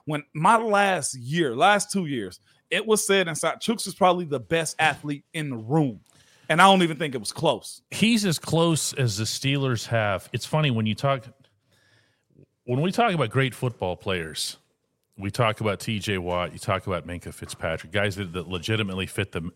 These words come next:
Speaker 2: the, you know, Cam Hayward, the guys that
Speaker 1: Yeah.
Speaker 2: fit the bill for great. When you guys in the locker room talk about freaks, you talk about different things.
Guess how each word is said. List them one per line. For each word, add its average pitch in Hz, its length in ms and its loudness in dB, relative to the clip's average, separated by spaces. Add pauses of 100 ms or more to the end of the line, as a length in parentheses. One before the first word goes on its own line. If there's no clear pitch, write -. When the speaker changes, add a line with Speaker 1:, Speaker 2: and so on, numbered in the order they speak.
Speaker 2:
the, 85 280 -8
you 98 80 -4
know, 73 80 -8
Cam 92 280 -4
Hayward, 90 380 -4
the - 80 -12
guys 117 260 0
that 165 60 2
Speaker 1:
Yeah. 165 220 0
Speaker 2:
fit 127 180 0
the 104 80 -6
bill 104 240 0
for - 140 -10
great. 90 380 -4 (840)
When 98 200 -4
you 190 280 0
guys - 640 -6 (280)
in 113 180 0
the 98 100 0
locker 95 500 -2
room 67 340 -14 (460)
talk 127 320 0
about 78 240 -4
freaks, - 800 -6 (320)
you 143 140 -2
talk 151 300 -2
about 87 280 -6
different - 360 -2
things. - 640 -6